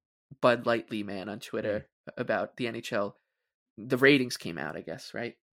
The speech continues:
Speaker 2: Yeah.
Speaker 1: And, uh, they're down big from
Speaker 2: Down
Speaker 1: last year.
Speaker 2: twenty-two percent. Yeah.
Speaker 1: Oh, boy. Look out, everybody.
Speaker 2: <laughs>
Speaker 1: Um, and then you had John Buccigross, you know, screaming his way through whatever the Tendy Tandem thing was.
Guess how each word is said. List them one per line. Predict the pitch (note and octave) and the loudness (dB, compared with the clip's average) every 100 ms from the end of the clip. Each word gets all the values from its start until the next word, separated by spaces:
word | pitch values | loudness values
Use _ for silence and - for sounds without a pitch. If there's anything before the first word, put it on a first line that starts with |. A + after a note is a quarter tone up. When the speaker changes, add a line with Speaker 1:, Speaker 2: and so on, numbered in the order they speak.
| - | -6
Speaker 2:
Yeah. | A2+ G#2 | -6 -4
Speaker 1:
And, | F#2+ F#2+ | -6 -2
uh, | F2+ F2 C#2+ - _ _ _ | 0 0 -2 -6 _ _ _
they're | G#2 G2+ | -8 -4
down | G#2+ G2+ G2 - _ | -2 -2 -6 -10 _
big | B2+ F#2+ G2+ - - _ _ | 2 2 -4 -14 -20 _ _
from | - | -2
Speaker 2:
Down | A2 A#2+ | 0 2
Speaker 1:
last | |
year. | A#2+ | 2
Speaker 2:
twenty-two | D3 D#3+ E3+ | 2 4 2
percent. | G#2 C#3 D3+ G#2+ - _ - | 2 2 2 0 -4 _ -14
Yeah. | F#2 - _ _ | -14 -14 _ _
Speaker 1:
Oh, | - G#2+ | -2 0
boy. | G#2+ G#2+ G2+ F2+ - _ _ - - - | 2 2 2 0 -6 _ _ -20 -20 -8
Look | - A2 | -6 0
out, | B2+ A2 | 2 4
everybody. | G#2 E2+ F2+ F2+ - - | 2 0 -2 -4 -8 -16
Speaker 2:
<laughs> | - | -2
Speaker 1:
Um, | C3 B2+ A#2 G#2+ C3 _ _ _ _ _ _ - | 6 8 6 4 -2 _ _ _ _ _ _ 4
and | C#3+ A#2+ A2+ G#2 - _ _ _ _ _ _ _ _ _ _ - | 6 6 0 -10 -16 _ _ _ _ _ _ _ _ _ _ 0
then | A#2+ | 2
you | B2 | 4
had | A#2 | 0
John | - B2 G#2+ | 4 2 2
Buccigross, | A#2+ - - G#2+ A2+ - - - | -2 -2 0 2 2 0 -10 -12
you | B2+ | -10
know, | G#2+ A2 _ _ _ _ _ _ _ _ _ - | -10 -12 _ _ _ _ _ _ _ _ _ -10
screaming | - - - C3 C3 D3+ D#3+ A#2 | 0 0 0 0 6 8 8 4
his | D3 B2+ | 0 0
way | B2+ B2 | 2 2
through | - A#2+ | 0 -2
whatever | A#2+ C3 C3 | 0 2 2
the | A#2+ | 0
Tendy | - C#3 C3+ A2 | -2 -2 0 -2
Tandem | - G2+ F2+ | -4 -6 -8
thing | - F#2 | -10 -10
was. | F2 G2 | -6 -8